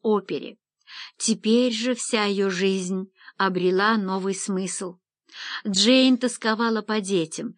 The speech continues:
но ничуть не тосковала по Джеку. Здесь ей было хорошо. В ней видели личность.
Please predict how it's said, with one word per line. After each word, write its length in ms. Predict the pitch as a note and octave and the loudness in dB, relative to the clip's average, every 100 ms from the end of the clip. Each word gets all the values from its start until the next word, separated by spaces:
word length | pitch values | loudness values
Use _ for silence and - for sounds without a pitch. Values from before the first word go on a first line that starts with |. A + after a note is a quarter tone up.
| - - - | -18 -6 6
но 180 | A3+ | 8
ничуть 480 | B3 A#3 A3 C#4+ D4+ | 10 6 4 0 2
не 120 | A#3 | 0
тосковала 640 | A3 G#3 - F#3+ G#3 A3+ G#3+ | -2 -8 -6 -2 0 0 0
по 160 | G#3 | -2
Джеку. 560 | F#3+ F#3 F3+ F3 - - _ _ _ _ - - - | -2 0 0 -2 -8 -14 _ _ _ _ -18 -10 -6
Здесь 480 | F#3 A3 D#4+ - | 0 4 4 2
ей 160 | B3+ B3 | 0 2
было 500 | G3 B3 B3 A#3 A#3 | 4 2 2 0 -4
хорошо. 720 | - - A3+ A3+ - A3+ F3 - _ _ _ - - - | -8 -2 -2 0 0 0 -2 -4 _ _ _ -16 -12 -2
В 120 | G3 | 6
ней 260 | A#3+ B3+ A3 | 8 8 6
видели 680 | A3+ G#3+ A3 G#3 A3 G#3+ _ | 4 4 2 2 0 -2 _
личность. 880 | F3 B3+ C4 - - - - - | 0 0 0 -4 -6 -10 -14 -16